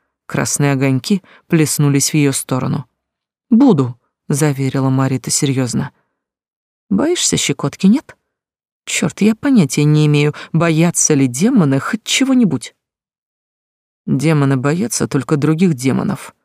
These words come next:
Он вдруг почти нежно ей улыбнулся. Хорошо, отпусти только. Аштар дождался, когда девушка отодвинется, лишь затем перешёл к объяснению.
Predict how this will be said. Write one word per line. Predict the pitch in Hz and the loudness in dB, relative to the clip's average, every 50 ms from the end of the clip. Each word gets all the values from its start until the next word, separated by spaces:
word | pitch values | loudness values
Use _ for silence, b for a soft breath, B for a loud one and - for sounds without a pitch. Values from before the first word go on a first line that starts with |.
| _ _ _ _ _ _ | _ _ _ _ _ _
Он | - 160 147 135 123 | -2 0 0 0 -2
вдруг | 117 135 131 - | -2 -4 -6 -6
почти | _ - 139 131 - - - 135 | _ -6 -6 -6 -6 -6 -4 -2
нежно | 131 131 156 185 208 202 208 | -2 -2 -2 0 0 2 4
ей | 214 185 160 151 143 | 4 4 2 2 0
улыбнулся. | 139 139 135 147 135 127 - - - - - 185 180 _ _ _ _ _ _ _ _ _ _ _ _ _ _ _ _ _ _ _ _ _ _ _ _ _ _ _ _ | -2 -4 -4 -4 -4 -4 -4 -4 -6 -6 -8 -8 -10 _ _ _ _ _ _ _ _ _ _ _ _ _ _ _ _ _ _ _ _ _ _ _ _ _ _ _ _
Хорошо, | - 85 80 82 82 - - - 135 131 | -4 -2 -2 -2 -2 -4 -4 -2 -2 -2
отпусти | 131 - - 185 - - - - - | -2 -4 -4 -6 -6 -6 -6 -10 -8
только. | - 120 117 - - - - - - _ _ _ _ _ _ _ _ _ _ _ _ | -8 -8 -10 -10 -12 -16 -16 -16 -18 _ _ _ _ _ _ _ _ _ _ _ _
Аштар | - 151 - - - - 151 143 135 | -6 -6 -6 -6 -6 -4 -4 -4 -2
дождался, | 139 135 127 120 127 180 190 185 - - - - 151 _ _ _ _ _ _ _ | -2 -2 -2 -4 -4 -4 -4 -4 -6 -8 -8 -10 -14 _ _ _ _ _ _ _
когда | - 143 - 156 139 | -12 -6 -4 -4 -2
девушка | 127 139 139 131 131 - - 147 | -2 -2 -4 -4 -6 -8 -8 -8
отодвинется, | 135 - 139 135 143 170 170 143 135 - - - - 156 - _ _ _ _ _ _ _ | -6 -6 -6 -4 -4 -2 -4 -4 -4 -6 -8 -8 -10 -10 -12 _ _ _ _ _ _ _
лишь | - 165 160 160 147 139 123 | -2 0 2 2 2 0 0
затем | 123 127 131 127 - - 185 202 208 214 | -2 -2 -4 -4 -4 -2 -2 0 0 0
перешёл | - 208 180 151 139 - - - 131 127 | -2 -2 -4 -4 -4 -4 -4 -4 -4 -4
к | 123 - | -4 -6
объяснению. | 139 127 135 127 117 - - 123 120 - - - - - | -6 -4 -2 -2 -2 -2 -2 -2 -2 -2 -2 -4 -6 -8